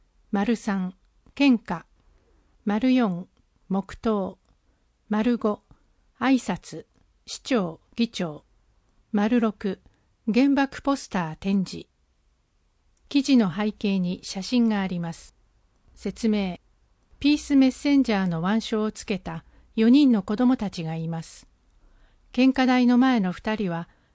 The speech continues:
手を合わせ黙祷をしています。その後ろの二人は花を手に立っています。写真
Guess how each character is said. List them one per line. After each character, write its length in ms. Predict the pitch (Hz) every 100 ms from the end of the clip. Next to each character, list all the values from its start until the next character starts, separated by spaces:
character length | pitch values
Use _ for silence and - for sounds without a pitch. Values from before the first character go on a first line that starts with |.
| _ -
手 160 | 277
を 140 | 240 180
合 100 | 190
わ 140 | 214
せ 260 | - 170 - -
黙 260 | 185 -
祷 220 | - 226 214
を 80 | 202
し 100 | -
て 100 | 185
い 120 | 170
ま 160 | 165
す。 260 | 170 - - _ _ _ _ _ _ _
そ 160 | - 247
の 160 | 269
後 300 | 262 - 254
ろ 40 | 254
の 120 | 240
二 240 | - 240
人 160 | 240 226
は 180 | 170 170 _ _ _
花 360 | - 233 262 262
を 60 |
手 140 | 233 233
に 140 | 180
立 200 | 175 -
っ 40 | 226
て 200 | - 175
い 120 | 156
ま 160 | 156
す。 260 | 160 - - _ _ _ _ _ _
写 160 | - 185
真 360 | - 233 226